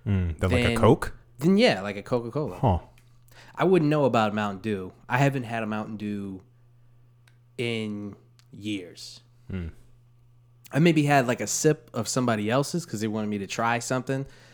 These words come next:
Speaker 2: Like, Ba-, like, you brought, you had a Baja Blast.
Speaker 1: Oh, Baja Blast is, is top tier.
Speaker 2: That's the only, that's the only Mountain Dew I've had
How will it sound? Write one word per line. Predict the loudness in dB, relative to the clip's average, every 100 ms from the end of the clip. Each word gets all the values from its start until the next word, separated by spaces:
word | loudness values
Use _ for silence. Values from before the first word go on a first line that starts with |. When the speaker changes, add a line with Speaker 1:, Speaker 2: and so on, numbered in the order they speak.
| -20 -20 -14
Speaker 2:
Like, | -2
Ba-, | -2 0
like, | 2 2 0
you | -2
brought, | 2 2 2
you | 0
had | 2
a |
Baja | 0 -4 -4 -4
Blast. | -4 -2 -4 0
Speaker 1:
Oh, | 4 4
Baja | 6 6 6 4
Blast | 4 6 4 2 -4
is, | -8 -10 -12 -8
is | -4 -4 -4
top | 2 2 0
tier. | 0 2 2
Speaker 2:
That's | 4 2
the | 4 2
only, | 4 2
that's | 2 0 -2
the | -2 -6
only | -2 0
Mountain | 2 2
Dew | 2
I've | 2 0
had | 0 2 4 2 -2